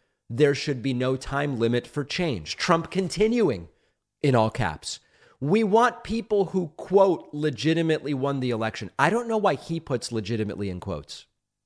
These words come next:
I don't know that the quotes mean what he thinks they mean.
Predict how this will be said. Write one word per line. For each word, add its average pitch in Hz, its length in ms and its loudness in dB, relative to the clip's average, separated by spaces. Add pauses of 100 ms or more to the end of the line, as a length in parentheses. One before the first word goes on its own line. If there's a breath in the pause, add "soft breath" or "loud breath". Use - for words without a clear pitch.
(580)
I 147 60 4
don't 160 120 4
know 175 100 0
that 160 100 -4
the 160 60 0
quotes 135 360 -2
mean 123 200 0
what 110 120 -2
he 127 140 -4
thinks 107 280 -8
they 92 140 -6
mean. 82 240 -10